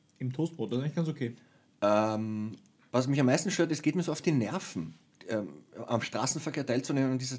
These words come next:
Speaker 2: seltsamen, aggressiven Veranstaltung, wo die Leute sich ständig den Vogel zeigen und ausschreien
Speaker 1: <laughs>
Speaker 2: und wo, wo
Speaker 1: Du
Speaker 2: du
Speaker 1: Sautirlo!
Speaker 2: So. Aber man sollte eine Studie über das Umspuren machen. Mir ist nämlich aufgefallen, in Italien ist es zum Beispiel so,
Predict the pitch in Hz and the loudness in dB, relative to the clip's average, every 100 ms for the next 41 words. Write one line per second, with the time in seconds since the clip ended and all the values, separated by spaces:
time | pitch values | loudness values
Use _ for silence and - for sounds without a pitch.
0 | - - 135 180 - 143 143 123 123 113 | -8 -2 0 0 -2 -2 -2 -4 -6 -4
1 | - 151 208 170 139 92 123 - 110 120 | -4 -4 -4 -4 -2 -2 -2 -2 0 0
2 | 139 135 120 104 123 135 135 143 147 - | -2 -2 0 0 -2 -4 -4 -4 -6 -4
3 | 147 143 - 107 110 151 156 - - - | -4 -4 -2 -2 0 -4 -8 -16 -20 -20
4 | - - - 98 113 - 175 127 123 160 | -20 -8 -2 2 2 4 2 6 4 4
5 | 165 - - 131 127 139 135 127 165 156 | 2 0 -2 0 2 2 2 4 6 6
6 | - 160 165 170 190 180 180 175 170 127 | 4 2 2 6 6 8 6 8 6 6
7 | 113 90 - - - - - 131 - 175 | 4 4 -4 -20 -20 -14 -8 -6 6 6
8 | - 165 - - - - - - - - | 8 4 4 -4 -12 -16 -20 -20 -20 -2
9 | 131 151 170 196 185 156 190 190 170 175 | 6 8 8 8 4 4 6 8 8 4
10 | - 202 240 240 - 127 110 90 - - | 2 6 8 6 6 8 8 4 -4 -10
11 | 73 85 120 131 175 160 127 - - 156 | -14 -6 -2 0 2 4 2 2 0 0
12 | 160 143 120 139 214 143 131 127 117 - | 2 0 2 6 6 4 0 -2 -2 -4
13 | - 110 165 | -2 -2 -2